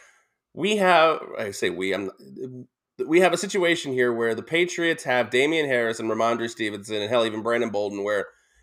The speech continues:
hey, look, the wins are gonna make it impossible to throw passes. And you saw J-, Josh Allen. I mean, it, his,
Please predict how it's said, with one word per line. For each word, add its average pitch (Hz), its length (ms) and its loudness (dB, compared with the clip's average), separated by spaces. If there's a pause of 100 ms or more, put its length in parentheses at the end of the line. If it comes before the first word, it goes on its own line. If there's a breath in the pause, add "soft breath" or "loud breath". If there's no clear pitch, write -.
hey, 208 240 8
look, 180 300 4 (580)
the 147 160 0
wins 180 380 2
are 160 80 2
gonna 170 160 4
make 160 200 2
it 160 120 -2
impossible 165 580 0
to 147 120 -4
throw 139 260 0
passes. - 680 -4
And 165 200 0
you 170 100 -4
saw 175 400 2
J-, - 80 -16 (140)
Josh 139 300 2
Allen. 123 300 0
I 98 60 -8
mean, 95 180 -10
it, 110 200 -2 (140)
his, 131 440 -4